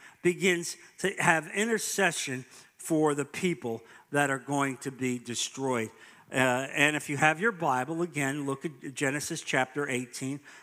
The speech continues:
beginning with tw-, verse twenty-two.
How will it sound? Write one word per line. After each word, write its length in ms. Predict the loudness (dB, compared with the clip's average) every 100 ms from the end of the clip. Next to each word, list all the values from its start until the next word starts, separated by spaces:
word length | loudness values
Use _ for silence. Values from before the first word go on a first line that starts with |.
| -8
beginning 580 | -4 0 0 0 -4 -2
with 260 | -2 -4 -10 -20 _ _ -12
tw-, 180 | -10 -8
verse 320 | -2 -2 -2
twenty-two. 680 | -4 -4 -2 -6 -2 0 0